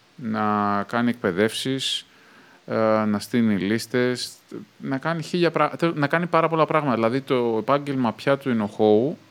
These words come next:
αρκεί να έχεις όρεξη και, μ, ικανότητες και να προσπαθήσεις να το ανήκεις όσο πολύ σπε-,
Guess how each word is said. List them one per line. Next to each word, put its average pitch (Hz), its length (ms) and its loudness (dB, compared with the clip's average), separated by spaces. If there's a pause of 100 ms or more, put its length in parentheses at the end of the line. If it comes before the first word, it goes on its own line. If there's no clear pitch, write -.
(140)
αρκεί 123 460 -4
να 135 260 0
έχεις 139 480 -4
όρεξη 110 720 0
και, 95 380 -2
μ, 92 180 -6 (560)
ικανότητες 107 960 -6
και - 120 -8
να 135 120 -2
προσπαθήσεις 165 640 -8
να 160 120 -6
το 147 120 -6
ανήκεις 151 500 -8
όσο 156 180 -12
πολύ 147 240 -8
σπε-, 156 260 -10